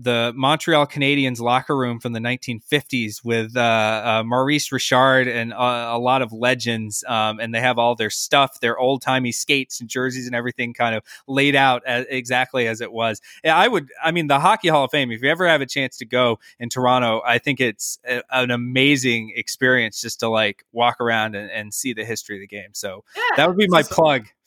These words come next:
Speaker 2: <laughs> Th-, this episode is sponsored conceptually by the,
Speaker 1: By
Speaker 2: by
Speaker 1: the Hockey Hall of
Speaker 2: Fame.
Speaker 1: Fame,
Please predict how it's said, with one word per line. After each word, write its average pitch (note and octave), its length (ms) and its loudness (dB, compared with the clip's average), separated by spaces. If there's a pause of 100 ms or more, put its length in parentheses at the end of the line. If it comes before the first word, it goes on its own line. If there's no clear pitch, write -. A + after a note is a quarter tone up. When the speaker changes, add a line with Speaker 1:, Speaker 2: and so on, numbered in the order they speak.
(540)
Speaker 2:
<laughs> - 0 - (640)
Th-, B3 180 2
this G#3+ 160 0
episode G#3+ 320 0
is F#3 100 2
sponsored F3+ 600 0
conceptually F3 760 -4
by D3 120 -12
the, G3+ 300 -2
Speaker 1:
By A#3 160 6
Speaker 2:
by - 20 -
Speaker 1:
the F#3+ 100 6
Hockey F3+ 340 4
Hall D3 220 4
of C3 100 0
Speaker 2:
Fame. C#3 200 -2
Speaker 1:
Fame, F#2+ 60 -10